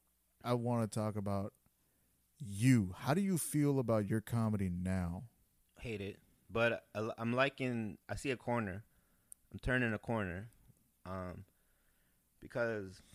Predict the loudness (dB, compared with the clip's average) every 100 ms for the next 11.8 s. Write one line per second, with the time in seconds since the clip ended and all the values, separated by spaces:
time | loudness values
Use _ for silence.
0 | -20 _ _ -20 -10 -4 -4 -4 -8 -12
1 | _ _ _ _ -2 2 4 4 0 -6
2 | _ _ -20 -20 -20 -20 _ -14 -2 2
3 | 2 2 2 2 2 2 2 2 2 0
4 | 0 0 2 0 0 -2 -8 -10 -4 2
5 | 4 2 0 -2 -2 -6 -10 -2 -2 -2
6 | 0 0 -2 -6 _ _ _ _ _ _
7 | _ _ _ _ -6 -2 -2 0 4 6
8 | 6 6 2 2 2 2 4 4 4 4
9 | 4 2 0 -2 0 2 0 2 2 2
10 | -6 _ _ _ _ -4 2 2 4 4
11 | 6 2 4 4 4 4 4 4